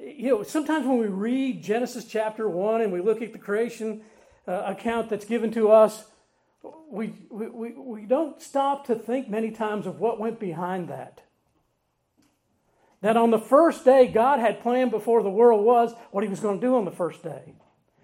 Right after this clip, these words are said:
and the second day, and the third day, and the fourth day, and the fifth day, and the sixth day. This was all pre-planned. It wasn't like,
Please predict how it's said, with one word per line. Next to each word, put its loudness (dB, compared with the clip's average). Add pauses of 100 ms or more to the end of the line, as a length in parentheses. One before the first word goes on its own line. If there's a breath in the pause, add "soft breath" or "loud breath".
(160 soft breath)
and -4
the -2
second 0
day, -4
and -2
the 0
third 2
day, -2
and -4
the -6
fourth 0
day, -6
and -10
the -12
fifth -4
day, -6
and -12
the -14
sixth -14
day. -10 (240 loud breath)
This -2
was -6
all 0 (200 loud breath)
pre-planned. -2
It -6
wasn't 4
like, 2